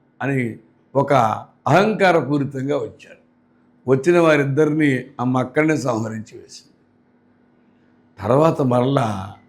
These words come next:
ఈ వార్త విన్న మహిషాసురుడు, "ఇంత బలవంతులైన రాక్షసులను ఒక స్త్రీ సంహరించిందా? ఏదో ప్రమాదం ఉన్నట్లుంది" అని వెంటనే బాగా బల సైన్యాన్ని,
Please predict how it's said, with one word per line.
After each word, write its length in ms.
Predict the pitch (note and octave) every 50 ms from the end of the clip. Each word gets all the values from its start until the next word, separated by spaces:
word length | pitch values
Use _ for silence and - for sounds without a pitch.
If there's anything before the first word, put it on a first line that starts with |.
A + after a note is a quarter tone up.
| _ _ _ _ _ _ _ _ _ _ _ _ A#2+
ఈ 80 | B2
వార్త 500 | B2 A#2 A#2+ B2+ C#3 D#3 E3 D#3 - -
విన్న 340 | D#3 D3 C#3+ C#3+ C#3 C#3 C3+
మహిషాసురుడు, 920 | B2+ B2 B2 B2+ C3 B2 C3+ C3+ B2+ G#2+ G#2 A#2 B2 C#3+ E3 - - - - _ _ _ _ _ _ _ _ _ _ _ _ -
"ఇంత 240 | F3 G3+ G#3+ F3 G#3+
బలవంతులైన 840 | F#3 D3+ D3+ D3+ E3 F#3 G3+ G#3+ A3 A3 F#3+ G#3+ G3+ G3 F#3+ F3+
రాక్షసులను 680 | E3 D3+ D#3 D#3 D#3 D3 D3+ D3+ C#3+ C3 E3+ G3 G#3 G#3+
ఒక 160 | F#3+ D#3 D#3
స్త్రీ 300 | C3 - - F#3 A3+ A#3
సంహరించిందా? 840 | F#3 F#3+ F#3 E3+ D#3+ D#3+ D#3 D3+ C3+ A2+ C3 C#3 C#3 C3 A#2 G#2 F#2 - - _ _ _ _ _ _ _ _ _ _ _ -
ఏదో 200 | B2 C3 C3 C3+
ప్రమాదం 460 | B2+ - A#2+ C3 C#3+ D3+ D3+ C#3+ C#3 C3+
ఉన్నట్లుంది" 640 | C3+ C3+ C3 A#2 B2 B2+ B2+ C#3 E3 A#3+ - - - _ _ _ _ _ - C3+
అని 100 | C3 C3
వెంటనే 680 | B2 C3+ D3+ E3+ E3 F#3 F3+ D#3+ C#3+ B2 A2 A2 - - _ _ _ _ _ _ _ _ _ _ -
బాగా 500 | G2 F#2 G#2 A#2 C#3 E3+ F#3+ G#3 A3 A3
బల 400 | G3 F#3 F#3 F#3 F3+ F3 D#3+ D#3
సైన్యాన్ని, 680 | D#3 D#3+ E3 E3 D#3+ D#3+ D#3 D3+ D3 C#3+ B2+ G#2+ G2+